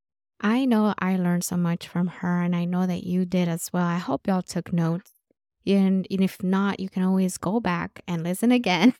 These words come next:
<laughs> And that's the beauty of podcasts. You can go back and listen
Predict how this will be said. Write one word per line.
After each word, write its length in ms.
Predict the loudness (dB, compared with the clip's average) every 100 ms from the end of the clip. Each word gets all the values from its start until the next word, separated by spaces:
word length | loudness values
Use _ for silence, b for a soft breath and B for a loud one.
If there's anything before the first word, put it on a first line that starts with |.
| _
<laughs> 380 | 0 0 0 -4
And 160 | -2 -2
that's 180 | -2 -4
the 100 | -4
beauty 400 | 2 2 2 0
of 320 | -2 -2 -4
podcasts. 720 | -6 -4 -4 -6 -8 -10 -12 -14 _ _ 0
You 140 | 0
can 520 | 2 0 0 0 -2 -2
go 160 | -4
back 340 | -4 -6 -6 -6
and 220 | -4 -2
listen 560 | -2 -4 -4 -4 -2